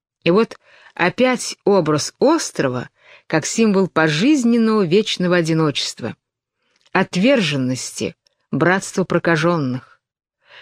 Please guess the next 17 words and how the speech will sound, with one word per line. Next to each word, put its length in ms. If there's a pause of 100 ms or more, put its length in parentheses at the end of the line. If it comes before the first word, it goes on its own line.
(120)
выключения 760
из 120
мира 240
природы, 600 (520)
одинокой 520
старости, 840 (220)
одинокой 480
смерти. 600 (840)
Плакучая 800 (120)
ива, 580 (160)
поникшая 960
ива, 500 (400)
ива, 720
душа 580
и 200
тело 400
женщины. 720